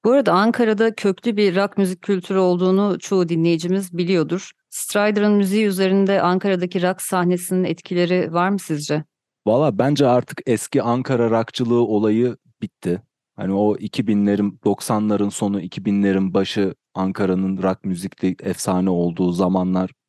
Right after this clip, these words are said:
Speaker 2: bence artık geride kaldı. Mekan da bunda önemli bir faktör. Aynı zamanda insanların müziğe yönelimi de, müzik türlerine yönelimi de bunda bence etkili olan di-, bir diğer faktör.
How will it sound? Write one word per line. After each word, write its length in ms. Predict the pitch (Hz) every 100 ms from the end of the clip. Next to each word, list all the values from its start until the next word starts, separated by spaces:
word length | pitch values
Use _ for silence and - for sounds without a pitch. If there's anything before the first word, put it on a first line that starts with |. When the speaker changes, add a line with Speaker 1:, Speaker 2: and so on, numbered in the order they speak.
| -
Speaker 2:
bence 260 | 85 90 90
artık 440 | 90 - - -
geride 320 | 90 85 95
kaldı. 500 | - 92 76 78 98 - -
Mekan 480 | 107 120 123 170 170
da 120 | 117
bunda 320 | 101 95 95
önemli 500 | 92 92 90 90 82
bir 200 | 90 87 -
faktör. 580 | - 87 - - 135 - - _
Aynı 260 | 107 123 131
zamanda 600 | 139 135 139 139 151 143 -
insanların 640 | 117 110 - 127 135 139 156
müziğe 460 | 120 107 123 143
yönelimi 600 | 123 117 120 120 127 123
de, 220 | 101 82 - _ -
müzik 280 | 95 120 -
türlerine 420 | 117 110 110 117
yönelimi 560 | 107 104 104 110 113
de 180 | 101 80 -
bunda 420 | 87 87 82 - _
bence 240 | 85 85 90
etkili 440 | 90 - - 82
olan 360 | 82 85 85 82
di-, 160 | 87
bir 180 | 87 82
diğer 240 | 92 80 82
faktör. 480 | - 76 - 127